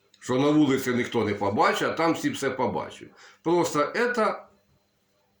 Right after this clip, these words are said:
Ви дивилися, як оцей підполковник шманав по сумкам, що кричав він військовослужбовець.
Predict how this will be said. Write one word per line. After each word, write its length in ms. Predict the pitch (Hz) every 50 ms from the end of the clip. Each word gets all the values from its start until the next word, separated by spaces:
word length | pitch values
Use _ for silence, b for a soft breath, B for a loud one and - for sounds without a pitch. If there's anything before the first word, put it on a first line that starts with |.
| _ _ _ _ _ _ _ _ _ _ _ _ _ _ _ _ _ _ _ _ _ _ _ _ _ _ _ _ _ _ _ _ 101 _ _ _ _ _ _ _ _ _ _ _ _ _ _ _ _ _
Ви 180 | 90 101 127 143
дивилися, 540 | 160 170 180 202 208 208 202 175 - 165 160
як 120 | 147 151
оцей 280 | 156 147 - 165 165 156
підполковник 1000 | - 160 156 - - 160 151 147 147 147 143 139 131 131 135 135 135 - - _ _ _ _ _ _ _ _ _ _ _ _ _ _ _ _
шманав 580 | - - - 135 147 151 151 165 170 170 165 -
по 120 | 160 156
сумкам, 600 | 151 - 170 156 131 107 - - 85 78 82 - - _ _ _ _ _ _ _ _ _ _ _ _ _ _ _ _ _ _ _ _ _ _ _ _ _ _ _ _ _ _ _ _ _ _ -
що 180 | - 131 127
кричав 500 | 131 139 143 147 143 156 170 170 170 165
він 240 | 160 160 156 120 113
військовослужбовець. 1500 | 127 151 147 143 - 160 165 160 151 151 143 - 139 143 143 131 117 120 123 127 110 85 73 67 - - - - -